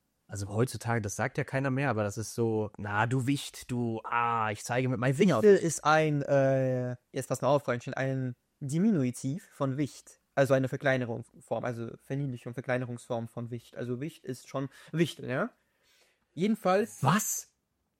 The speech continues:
Speaker 2: Ja,
Speaker 1: Nein,
Speaker 2: ja.
Speaker 1: nein, nein, Pause. Also die Connection habe ich ja nie, also dass Wichtel eine Verkleinerungsform von Wicht ist.
Speaker 2: Aber
Speaker 1: Das
Speaker 2: jetzt
Speaker 1: war
Speaker 2: im
Speaker 1: nie
Speaker 2: Nachhinein ist es ja
Speaker 1: bewusst.
Speaker 2: schon verständlich, weil Wichtel hört sich ja so ein bisschen so, "Du Wichtel, Wichtel,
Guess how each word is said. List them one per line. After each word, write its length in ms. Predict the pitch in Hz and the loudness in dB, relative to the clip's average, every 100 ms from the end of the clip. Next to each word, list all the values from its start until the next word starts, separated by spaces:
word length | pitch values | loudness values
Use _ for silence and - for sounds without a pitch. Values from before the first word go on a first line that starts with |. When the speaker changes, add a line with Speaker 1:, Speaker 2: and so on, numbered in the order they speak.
| - - | -20 -4
Speaker 2:
Ja, 140 | 120 | 2
Speaker 1:
Nein, 260 | 139 139 151 | 6 6 6
Speaker 2:
ja. 60 | |
Speaker 1:
nein, 60 | 143 | 4
nein, 200 | 117 110 | 4 0
Pause. 400 | - 143 107 - - | 2 2 2 -2 0
Also 320 | 139 127 123 - | 0 0 -4 -6
die 320 | 135 117 202 233 | -8 2 4 4
Connection 420 | 165 139 - 143 | 4 2 2 -2
habe 140 | 120 | -2
ich 80 | 113 | -2
ja 80 | 120 | 0
nie, 260 | 139 175 | 2 2
also 220 | 147 139 123 _ _ _ - | 2 0 -2 _ _ _ -6
dass 460 | 139 - 117 107 | -4 -4 -6 2
Wichtel 760 | 214 262 - - 135 123 156 262 _ _ _ | 4 4 -2 -2 0 2 -2 -8 _ _ _
eine 220 | 147 151 | 2 2
Verkleinerungsform 1120 | 131 127 - 131 240 254 165 135 - 147 165 | 2 -4 -2 0 2 2 0 -4 -6 -2 -2
von 380 | - 139 123 110 | -2 -4 -2 0
Wicht 360 | 165 214 - - | 2 0 -4 -10
ist. 300 | 110 - - _ _ - | -10 -10 -18 _ _ -2
Speaker 2:
Aber 220 | 143 143 | 2 8
Speaker 1:
Das 220 | 170 - | 6 6
Speaker 2:
jetzt 80 | 165 | 6
Speaker 1:
war 80 | 139 | 6
Speaker 2:
im 180 | 135 | 6
Speaker 1:
nie 140 | 147 147 | 4 4
Speaker 2:
Nachhinein 280 | 139 175 120 | 2 0 0
ist 80 | |
es 40 | 135 | 2
ja 60 | 170 | 2
Speaker 1:
bewusst. 160 | 143 | 2
Speaker 2:
schon 140 | 165 147 | -2 -2
verständlich, 420 | 123 135 127 113 | -2 -2 -2 -2
weil 180 | 120 123 | -4 -4
Wichtel 320 | 170 - 127 | -6 -4 0
hört 160 | 147 | -2
sich 100 | 139 131 | -2 -8
ja 60 | |
so 120 | 113 | -8
ein 80 | 123 | -10
bisschen 220 | 120 - | -10 -10
so, 60 | - 453 | -6 -4
"Du 80 | 427 453 | -4 -8
Wichtel, 220 | 392 415 | 0 0
Wichtel, 280 | 415 - | 2 0